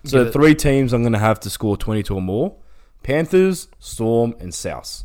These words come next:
Speaker 2: Mm-hmm.
Speaker 1: So, Panthers have scored a hundred and forty-four points in their last six games at Bluebet Stadium, which is an average of twenty-four points a game. And one of those games, they were held to how many points against Melbourne?
Speaker 2: Twelve.
Speaker 1: Zero.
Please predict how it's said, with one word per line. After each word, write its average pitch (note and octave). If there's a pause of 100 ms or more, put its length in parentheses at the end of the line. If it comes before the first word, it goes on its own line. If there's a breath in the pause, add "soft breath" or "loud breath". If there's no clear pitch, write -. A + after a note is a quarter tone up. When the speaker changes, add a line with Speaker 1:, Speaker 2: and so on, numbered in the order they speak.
(140)
Speaker 2:
Mm-hmm. B2+ (120)
Speaker 1:
So, - (140)
Panthers F3+
have F3
scored A#2
a -
hundred D3
and C#3
forty-four G#2+
points F2+
in G2
their G2
last G2
six -
games F#2 (280 soft breath)
at G#2
Bluebet F#2
Stadium, G2 (320)
which A2
is A2
an A2
average G#2
of F2+
twenty-four A2
points G2
a E2+
game. F2+ (600)
And G#2
one B2+
of B2
those A#2
games, G#2+ (100)
they G2+
were G2
held G2
to G2
how G2+
many G2
points F#2
against F2+
Melbourne? F2 (1200)
Speaker 2:
Twelve. - (580)
Speaker 1:
Zero. D#2